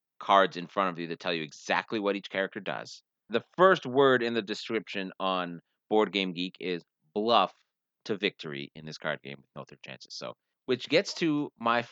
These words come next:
first strategy. Memorize what the cards do. Do not be looking at that card that tells you what cards do. You wanna know what it does off the top of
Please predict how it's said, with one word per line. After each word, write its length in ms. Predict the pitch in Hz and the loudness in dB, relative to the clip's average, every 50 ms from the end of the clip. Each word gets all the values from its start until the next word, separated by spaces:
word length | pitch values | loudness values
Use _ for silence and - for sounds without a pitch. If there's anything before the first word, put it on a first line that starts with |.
| - _ | -8 _
first 360 | 131 127 131 143 143 - - - | 0 0 0 0 -2 -6 -12 -14
strategy. 760 | - - - - 127 117 117 117 104 87 - - 64 55 _ _ 92 | -14 -14 -6 -2 0 2 2 0 0 -4 -8 -14 -18 -18 _ _ _
Memorize 720 | 92 101 117 131 156 175 170 170 165 160 160 160 160 147 135 - _ | -2 2 4 4 4 4 4 4 4 4 4 4 2 -2 -6 -10 _
what 240 | 113 127 139 - - _ - | 2 2 2 2 0 _ -6
the 80 | 131 | -6
cards 520 | - - - 113 110 107 107 104 101 - - _ _ | -6 -2 2 4 4 4 4 0 -2 -8 -16 _ _
do. 180 | - 82 73 65 - _ _ _ _ | -12 -10 -10 -12 -14 _ _ _ _
Do 220 | - 131 135 139 143 | 0 2 2 2 2
not 480 | 139 131 131 135 139 156 175 - - - _ _ | 2 4 6 6 6 6 4 2 -2 -12 _ _
be 160 | 123 123 120 | -6 -4 -4
looking 520 | 117 113 120 120 117 - 127 113 113 110 - - | -2 0 0 0 0 0 -4 -6 -6 -6 -8 -4
at 240 | 98 101 101 - - - _ - | -2 -2 -2 -2 -6 -10 _ 0
that 320 | 95 92 90 87 - - - - _ _ _ _ _ _ _ _ _ _ _ _ | 2 4 4 2 0 -4 -12 -20 _ _ _ _ _ _ _ _ _ _ _ _
card 520 | - - 104 95 98 101 113 127 131 131 - - _ _ _ _ _ _ - | -6 0 2 4 4 4 2 0 -2 -6 -14 -20 _ _ _ _ _ _ -6
that 180 | 90 80 - | -6 -6 -6
tells 380 | - - - 92 98 95 87 87 | -8 -4 -2 0 0 0 -4 -6
you 160 | 92 95 92 | -8 -8 -8
what 400 | 87 82 85 87 85 - - - _ _ - | -8 -4 -4 -2 -2 -4 -6 -14 _ _ -6
cards 340 | 87 82 80 78 73 - - - | -6 -4 -4 -6 -8 -14 -16 -16
do. 140 | 76 60 - - _ _ - | -14 -14 -16 -18 _ _ -8
You 160 | 92 110 120 | -6 -4 -2
wanna 300 | 117 117 117 117 117 117 | 0 2 2 2 2 0
know 280 | 113 113 117 120 117 117 | 0 2 4 6 6 4
what 280 | 110 104 113 120 - - | 4 4 4 4 4 2
it 220 | - 113 110 - _ | -2 -4 -6 -4 _
does 420 | - 104 101 101 98 95 90 - - _ _ | 0 2 2 2 2 0 -2 -8 -14 _ _
off 240 | - 110 120 123 - | 4 4 4 4 4
the 80 | 123 113 | -2 -8
top 320 | - - 104 101 - - | -6 -4 -4 -4 -4 -6
of 80 | 95 | -10